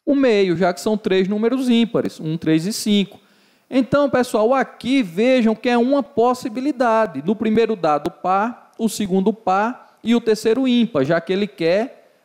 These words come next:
dois pares e um ímpar. Só que aí, pessoal, a gente multiplica porque são os três ao mesmo tempo,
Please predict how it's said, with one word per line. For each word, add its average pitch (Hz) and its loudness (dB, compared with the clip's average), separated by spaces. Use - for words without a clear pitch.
dois 175 0
pares 147 -2
e 185 -2
um 190 0
ímpar. 214 0
Só 269 -2
que 285 -2
aí, 254 2
pessoal, 202 0
a 214 2
gente 247 -2
multiplica 254 0
porque 240 0
são 262 0
os 240 -2
três 240 0
ao 247 0
mesmo 247 0
tempo, 226 -2